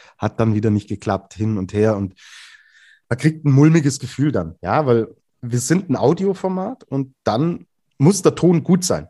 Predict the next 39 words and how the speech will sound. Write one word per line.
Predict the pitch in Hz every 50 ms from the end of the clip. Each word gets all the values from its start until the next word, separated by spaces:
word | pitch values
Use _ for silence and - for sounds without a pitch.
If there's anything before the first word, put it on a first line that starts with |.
| _ _ _
So, | _ - 131 117 - - - _ _ _
das | - 117 -
Bild | - 156 185 247 233
ist | 143 127 - 120
wurscht, | 127 147 120 - - - - - _ _
interessiert | - 117 127 127 - 110 - - 120 - -
niemanden. | 107 90 85 80 - _ - 101 - _ _ _
Aber | - 98 104 107 107 - - -
am | - 110 107
Ende, | 95 117 143 170 170 185 175 170 170 143 107 - - _ _ - _ -
der | - -
Endnutzer | 117 151 165 160 - 147 156 165 160 - 180 170 160 151 - - -
hört | 120 135 151 147 - -
dann | 139 135 139 147 131 - -
nur | 127 127 147 156 156 156 147 156 _ _ _ _ _ _
das, | - 131 123 127 -
was | 120 120 117 - -
audiomäßig | 107 117 135 131 127 127 113 113 113 120 - 113 - -
rauskommt. | 101 104 113 - - 90 80 - - - - - - - - _
Und | - 110 104
da | 110 113 107
wird | 131 131
das | 135 120 -
Gefühl | - 107 - - 123 131 113
wirklich | 117 123 - 107 95
schlecht. | - 113 123 135 131 - 117
Und | 107 95 _ - - - - _
Gernot | - 117 123 131 127 -
hatte | 123 117 - 127
damals | 110 107 107 110 113 107 101 -
gut | - 113 113 110
reagiert, | 110 107 101 98 95 120 123 123 107 -
hat | 107 98 _ _ _ _ - - - - _ _
auch | - 104 110 -
gleich | - 107 110 104
gesagt, | - - - 107 - -
„Du | 117 110
David, | 104 110 104 104 110 104 - -
hm, | - 107 104 110 104 90